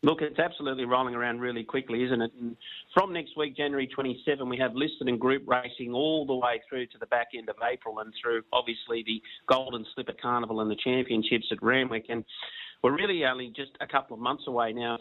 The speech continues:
from the, uh, Golden Slipper at Rosehill Gardens and races on the third of February like the Widden and the Canterbury, obviously a big lead-ups on the tenth at Royal Randwick, the Lonhro Plate and the Inglis Millennium, and then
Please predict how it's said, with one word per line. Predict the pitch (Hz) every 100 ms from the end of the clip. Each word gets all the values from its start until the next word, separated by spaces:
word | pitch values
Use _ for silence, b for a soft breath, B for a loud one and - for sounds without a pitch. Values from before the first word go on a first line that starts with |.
| -
from | 131 131 131 -
the, | 120 120 -
uh, | 107
Golden | 107 127 120 120 110
Slipper | - 123 113
at | 110
Rosehill | 120 120 117 117
Gardens | 107 123 139 139 135 107
and | - B B -
races | 123 131 131 120
on | 120
the | 110
third | 131 120
of | 110
February | 135 117 120
like | 117 -
the | 98
Widden | 98 127 127 117
and | 104
the | 95 -
Canterbury, | 135 139 127 127
obviously | 110 - - 107
a | 101
big | 120 110
lead-ups | 120 123 123 120 -
on | 110
the | 104 -
tenth | 135 131 113
at | 110
Royal | 117 113
Randwick, | 117 120 120 -
the | 107
Lonhro | 120 117 113 110
Plate | - 117 117
and | 110
the |
Inglis | 117 110 -
Millennium, | 104 113 123 117 113
and | 113
then | 120